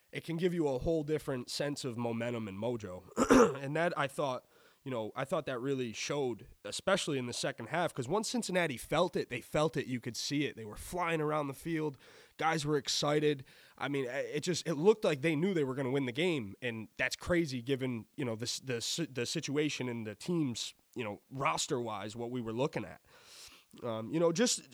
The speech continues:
another, you know, I said originally there was two plays that stuck out, stuck out to me.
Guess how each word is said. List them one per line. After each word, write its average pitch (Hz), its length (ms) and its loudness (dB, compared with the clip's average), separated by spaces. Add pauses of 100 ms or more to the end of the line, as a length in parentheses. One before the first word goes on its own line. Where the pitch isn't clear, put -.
another, 185 480 8 (100)
you 160 120 -2
know, 127 200 0
I 147 120 4
said 180 320 4
originally 156 580 2 (880)
there 147 140 4
was 135 120 0
two 190 160 -2
plays 165 300 2
that 139 140 -2
stuck - 260 -4
out, 135 180 -4
stuck 147 300 -2
out 147 200 2
to 131 80 -4
me. 107 180 -6